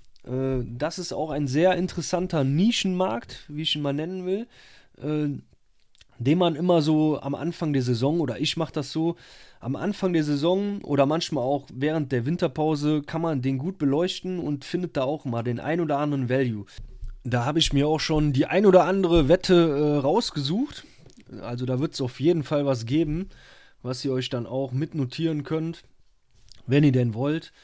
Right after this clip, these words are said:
Ähm, ja, und so wird's dann in den nächsten Monaten laufen. So werden wir durch die Saison gehen. Äh, wenn Spielbetrieb auch mal pausiert, ne,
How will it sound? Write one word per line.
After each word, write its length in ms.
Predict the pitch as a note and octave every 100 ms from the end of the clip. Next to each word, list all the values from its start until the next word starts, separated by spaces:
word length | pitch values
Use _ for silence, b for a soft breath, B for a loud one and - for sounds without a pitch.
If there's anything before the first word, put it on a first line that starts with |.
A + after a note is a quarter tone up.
| b b b b _
Ähm, 680 | A#2+ B2 B2 A#2+ A#2+ A#2 A2 B2+
ja, 220 | D#3+ B2
und 260 | A2+ C3
so 220 | B2+ A3+ C4+
wird's 220 | B3+ -
dann 480 | A3 G#3+ G#3 G3 D3
in 140 | F3+
den 160 | F3+ F3+
nächsten 600 | G#3 B3 - G3+ G3+ F#3
Monaten 480 | D3+ F#3+ F#3+ C#3 C#3
laufen. 680 | D3 G#3 A3 A3+ A#3 A3 b -
So 160 | D3
werden 160 | D#3 E3
wir 100 | D3+
durch 180 | D#3 E3+
die 120 | D3
Saison 440 | C3 A#2+ D#3 F3+
gehen. 340 | E3 F3 F#3 F#3 B B B
Äh, 320 | - C#3+ C#3+ C3+
wenn 680 | D3 G3 G3 F#3 A2+ A2 A#2+
Spielbetrieb 880 | - F#3+ G#3 F3 - G3 F#3 -
auch 180 | - D3+
mal 160 | D#3+ D3+
pausiert, 720 | - C#3+ B2 F3 A3+ - -
ne, 220 | C3+ G3+